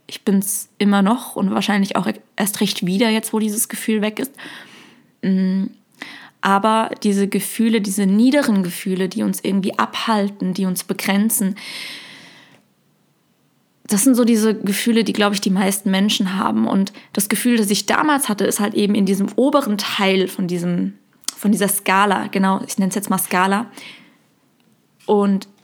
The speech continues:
in dieser oberen Skala war es eben so ein Gefühl von, von Liebe. Und genau.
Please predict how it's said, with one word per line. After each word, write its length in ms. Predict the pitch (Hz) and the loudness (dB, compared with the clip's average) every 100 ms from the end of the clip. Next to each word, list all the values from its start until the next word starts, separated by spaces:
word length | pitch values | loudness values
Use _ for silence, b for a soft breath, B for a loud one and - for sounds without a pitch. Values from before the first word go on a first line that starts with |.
| _ _ | _ _
in 100 | - | -2
dieser 240 | 196 196 208 | 0 0 0
oberen 400 | 247 269 262 240 | 0 0 0 0
Skala 640 | - 208 202 208 208 214 - _ _ _ _ _ _ _ _ - B B B B B B _ | -2 -2 0 0 -2 -4 -10 _ _ _ _ _ _ _ _ -20 B B B B B B _
war 160 | 202 | 2
es 100 | 214 | 2
eben 200 | 208 208 | 2 0
so 100 | 196 | 2
ein 80 | 202 | 2
Gefühl 460 | 196 202 - 208 196 | 0 -2 -2 0 0
von, 420 | - 196 196 247 | 0 0 0 -2
von 220 | - 202 | 0 2
Liebe. 420 | 185 196 202 214 220 - - _ - | 2 2 0 -2 -4 -8 -20 _ -4
Und 600 | 196 202 202 196 196 - B B B B B B B B _ - | 0 2 4 2 0 -6 B B B B B B B B _ -2
genau. 460 | 220 202 202 196 | 2 2 2 0